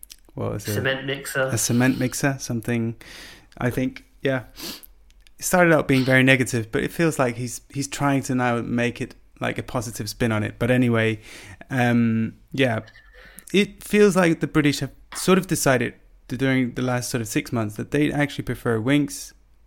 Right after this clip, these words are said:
Speaker 1: As soon as Winks comes back into, like, two, three good games with Conte, it's like, "Oh, let's play him over Højbjerg." Or Skip, obviously, everyone knows has been fantastic. So, d-, what do you think? Like, do you s-, do you agree with that? Or do you still think he's above them?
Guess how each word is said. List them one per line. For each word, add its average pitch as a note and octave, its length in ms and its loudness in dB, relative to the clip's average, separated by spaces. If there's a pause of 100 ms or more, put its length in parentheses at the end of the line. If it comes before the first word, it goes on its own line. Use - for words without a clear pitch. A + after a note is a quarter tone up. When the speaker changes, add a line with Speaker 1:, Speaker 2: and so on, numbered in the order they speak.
Speaker 1:
As C3 120 -4
soon C#3+ 200 2
as B2 120 0
Winks B2+ 320 -2
comes A2+ 320 -4
back A2+ 260 -4
into, A2+ 200 -4
like, A2 180 -2 (160)
two, A#2 180 -4
three A2+ 220 -2
good G#2+ 180 -6
games G#2+ 240 -2
with G#2 100 -10
Conte, A2 240 -4
it's G#2 120 -10
like, G2 200 -6
"Oh, A2 240 -4 (120)
let's A#2+ 180 -2
play A2+ 220 -2
him B2 160 2
over G2+ 240 0
Højbjerg." G2+ 400 -6
Or G#2 200 -4 (300)
Skip, - 340 -2 (120)
obviously, A2+ 400 -2
everyone A2+ 420 0
knows G2+ 220 -4
has G#2 120 -12
been G2+ 160 -6
fantastic. - 640 -10
So, A2+ 280 0 (1040)
d-, - 160 -12 (160)
what E3 360 -2
do A#3 60 0
you A3+ 120 2
think? C3 420 0
Like, A2+ 320 -2 (280)
do C#3 120 0
you C3+ 140 4
s-, - 180 -6 (320)
do B2+ 260 -4
you B2+ 80 2
agree A#2+ 320 0
with C3 80 -4
that? F3+ 340 0
Or A#2+ 200 2
do A#2 160 -4
you A#2 100 0
still A#2 300 -2
think A#2+ 240 -4
he's A2 340 -6
above A2 460 -2
them? A2 600 -2